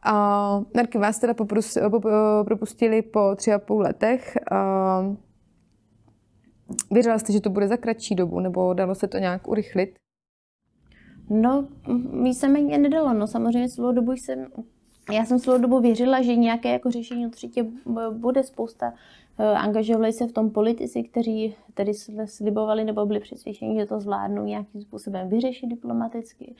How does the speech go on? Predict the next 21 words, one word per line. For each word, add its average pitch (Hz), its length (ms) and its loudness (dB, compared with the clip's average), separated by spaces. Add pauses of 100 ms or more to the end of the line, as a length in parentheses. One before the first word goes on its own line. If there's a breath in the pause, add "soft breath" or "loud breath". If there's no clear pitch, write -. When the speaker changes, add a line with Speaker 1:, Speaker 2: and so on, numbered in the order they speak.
(460 soft breath)
Speaker 2:
Eh, - 20 0
poté, 208 580 0
poté 214 260 -2
samozřejmě 214 380 -2
všichni 220 480 -4
lidi 208 220 -2
v 208 80 -16
tom 214 240 -2
vězení 208 420 0
tak 220 140 -6
pořád 208 360 -6
věřili, 208 340 -2
že 214 140 -4
přijde 208 420 -6
nějaká 196 340 -4
amnestie, 202 580 -4
že 214 80 -6
přijde 202 380 -6
nějaká 202 440 -4
změna 196 260 -6
zákona. 196 480 -4